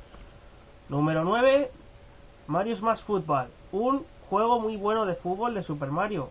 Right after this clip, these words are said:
Un juego muy divertido, muy rápido, no, es el único juego de fútbol que me gusta, de hecho. Imaginaos cómo será, chavales.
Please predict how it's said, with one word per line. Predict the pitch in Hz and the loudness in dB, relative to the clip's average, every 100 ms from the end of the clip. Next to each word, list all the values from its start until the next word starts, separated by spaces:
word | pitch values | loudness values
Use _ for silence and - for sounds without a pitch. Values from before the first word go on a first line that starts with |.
| - | -8
Un | 165 | -8
juego | - 190 226 | -2 0 0
muy | 202 185 | 0 -4
divertido, | 226 196 143 185 214 175 | -2 -2 -2 -4 -2 -2
muy | 147 175 | -2 -2
rápido, | 175 208 202 165 147 | -2 -2 -2 -4 -2
no, | 151 180 175 - - - - - | 0 0 -2 -6 -18 -20 -20 -6
es | 185 294 | -4 0
el | 294 | 0
único | 269 208 | 0 -2
juego | 196 226 | 0 2
de | 214 | 2
fútbol | 170 202 233 196 | 0 -4 -4 -4
que | |
me | 180 147 | -4 -4
gusta, | 156 208 165 | -4 -4 -4
de | 139 143 | -4 -4
hecho. | 185 139 110 - - - - | -8 -10 -12 -16 -20 -20 -12
Imaginaos | 147 139 135 135 143 | -6 -6 -6 -6 -8
cómo | 160 196 | -6 -6
será, | 175 147 170 | -6 -6 -6
chavales. | 143 135 180 165 | -4 -4 -2 -4